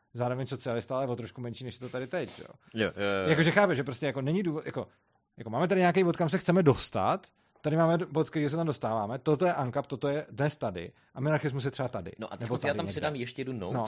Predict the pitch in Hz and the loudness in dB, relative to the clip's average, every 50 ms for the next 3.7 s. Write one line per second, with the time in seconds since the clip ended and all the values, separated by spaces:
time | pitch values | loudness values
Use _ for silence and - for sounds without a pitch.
0 | 120 - 107 - 113 113 113 117 113 123 113 104 95 85 - - _ _ - - | -4 -6 -8 -4 -2 0 0 0 0 -2 -2 -2 -2 -4 -6 -12 _ _ -20 -18
1 | - - - - _ _ _ _ - 123 127 135 160 165 151 170 160 160 135 127 | -18 -20 -20 -20 _ _ _ _ -4 -2 0 2 2 0 2 0 -2 -2 -2 -2
2 | 117 101 92 82 - - _ _ _ _ _ _ _ _ _ _ _ - 143 147 | -2 -2 -2 -2 -4 -8 _ _ _ _ _ _ _ _ _ _ _ -2 -2 0
3 | 180 175 175 - 170 156 151 123 131 - - - 117 104 | 0 -2 -2 0 0 0 0 0 -4 -6 -4 -4 -6 -6